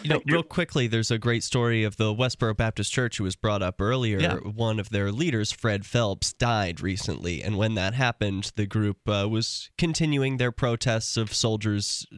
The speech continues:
Speaker 1: deaths and funerals. And, uh, the, the week after his death, they went to one of these funerals without him and, and protested it, and were greeted by an opposition team who had an unfurled banner that said, "We're sorry for your loss."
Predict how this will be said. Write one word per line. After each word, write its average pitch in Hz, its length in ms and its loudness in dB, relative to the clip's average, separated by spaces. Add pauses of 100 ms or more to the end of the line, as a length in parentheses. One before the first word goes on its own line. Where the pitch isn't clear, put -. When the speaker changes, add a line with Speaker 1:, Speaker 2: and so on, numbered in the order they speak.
Speaker 1:
deaths 101 540 0
and 95 220 -6
funerals. 98 520 0 (480)
And, 113 600 2
uh, 107 100 4
the, 113 300 0
the 113 140 2
week 123 420 -2 (440)
after 120 500 2
his 113 260 0
death, 143 340 2
they 113 160 0
went 110 240 -2
to 131 140 -2
one 123 160 2
of 131 80 -2
these 139 200 0
funerals 123 520 0
without 117 400 0
him 110 280 2
and, 107 300 -4
and 117 220 -2
protested 107 560 0
it, - 180 -2 (300)
and 127 160 4
were 123 100 4
greeted 120 600 2
by 107 160 4
an 104 160 2
opposition 127 720 0
team 101 300 0
who 110 160 2
had 113 140 2
an 104 300 -2
unfurled 123 540 2
banner 110 280 4
that 98 200 -2
said, 104 180 0
"We're 101 140 0
sorry 110 380 0
for 107 180 -2
your 95 140 -2
loss." - 540 -10